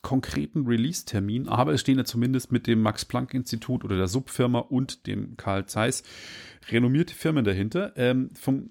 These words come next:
Gewicht her ist es auch für ein ordentliches Objektiv, eins Komma sieben Kilo, schleppt man schon was, aber so wirken Ob-, Objektive halt mal. Ähm,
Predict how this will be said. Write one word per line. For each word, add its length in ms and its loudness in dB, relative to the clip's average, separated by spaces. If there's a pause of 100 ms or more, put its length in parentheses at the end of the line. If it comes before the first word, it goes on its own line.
Gewicht 360 0
her 180 4
ist 140 0
es 260 -4 (200)
auch 400 0 (200)
für 160 -6
ein 140 -2
ordentliches 420 -2
Objektiv, 380 -4
eins 200 0
Komma 200 2
sieben 240 0
Kilo, 440 0 (200)
schleppt 280 0
man 120 2
schon 180 0
was, 220 0
aber 340 -2 (100)
so 160 -12
wirken 200 2
Ob-, 240 -8 (120)
Objektive 480 -2
halt 140 -2
mal. 240 6 (1000)
Ähm, 480 4